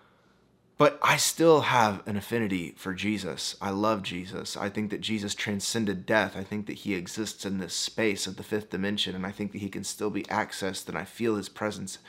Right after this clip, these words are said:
even now. And I think that the incarnation of Jesus has blessed so many people, and it's been hijacked,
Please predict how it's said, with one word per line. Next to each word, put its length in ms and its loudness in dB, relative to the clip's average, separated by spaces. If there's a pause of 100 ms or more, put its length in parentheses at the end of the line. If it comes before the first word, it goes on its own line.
(320)
even 340 -2
now. 400 -6 (480)
And 120 0
I 80 2
think 300 0
that 260 2 (260)
the 200 -6
incarnation 640 0
of 100 -2
Jesus 400 -2
has 140 -6
blessed 360 -2
so 300 2
many 220 0
people, 600 -2 (280)
and 100 -2
it's 120 -4
been 120 0 (240)
hijacked, 600 0